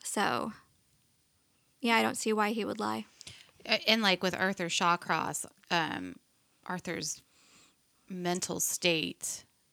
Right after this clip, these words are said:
Speaker 2: m-, made it ma-, w-, was questionable as,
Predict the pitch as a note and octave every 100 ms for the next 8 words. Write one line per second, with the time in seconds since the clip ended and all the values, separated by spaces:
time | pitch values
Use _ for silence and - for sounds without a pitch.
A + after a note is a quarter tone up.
0 | - F3 - - - _ - - G#3 G3+
1 | F3+ - F#3 F3+ - - - - G#3 F#3+
2 | G3 - G3 F#3 - F#3 - E3+ D#3+ D#3+
3 | D#3+ -